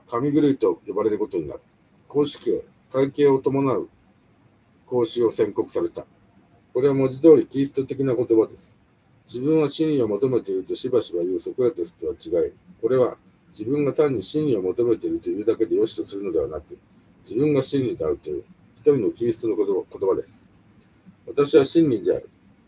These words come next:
イエスは四福音書において単に真理の指示を引き合いに出しているだけではない。ヨハネによる福音書で彼はトマスに次のように言っています。第十四章第六節。私は道であり、真理であり、生である。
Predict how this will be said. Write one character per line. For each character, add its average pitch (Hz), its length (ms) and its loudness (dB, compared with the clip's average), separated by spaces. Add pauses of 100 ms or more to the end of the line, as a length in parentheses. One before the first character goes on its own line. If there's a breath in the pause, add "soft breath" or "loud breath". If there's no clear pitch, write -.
イ 143 80 0
エ 160 40 4
ス 147 140 0
は 104 140 2
四 143 240 2
福 - 240 -6
音 139 160 0
書 147 140 2
に 107 80 -2
お 87 120 0
い 80 60 -6
て 76 220 -12
単 139 280 -2
に 78 140 -12 (400)
真 147 200 0
理 - 40 0
の 117 60 0
指 92 100 0
示 123 280 -2
を - 20 2
引 101 140 0
き 139 140 -2
合 131 40 0
い 120 80 0
に 117 40 -2
出 127 140 2
し - 20 -8
て - 120 -6
い - 20 0
る 85 80 0
だ 87 100 -2
け 87 80 -2
で 82 100 -4
は 67 120 -4
な 67 80 -10
い。 - 20 -20 (720)
ヨ 160 120 6
ハ 151 60 6
ネ 131 140 2
に 104 160 -2
よ 98 80 0
る 92 80 0
福 - 220 -8
音 107 120 -2
書 101 140 -2
で - 140 -4
彼 127 180 2
は - 80 2
ト 143 140 2
マ 135 100 0
ス 170 140 -6
に - 80 -4
次 135 180 -2
の 143 80 0
よ 113 60 2
う 80 60 -4
に - 20 -10
言 69 80 -8
っ - 20 -20
て - 200 -20
い - 20 -18
ま - 100 -20
す。 - 240 -18 (420)
第 127 220 2
十 123 160 -2
四 123 220 0
章 80 340 -2
第 117 180 2
六 80 160 -2
節。 - 340 -14 (580)
私 139 320 -2
は 131 60 2
道 127 100 0
で 143 260 4
あ 131 60 4
り、 107 80 2
真 127 300 -2
理 101 60 -4
で 92 100 -2
あ 80 40 0
り、 78 80 -2
生 113 260 2
で 76 120 -2
あ 64 60 -6
る。 - 80 -14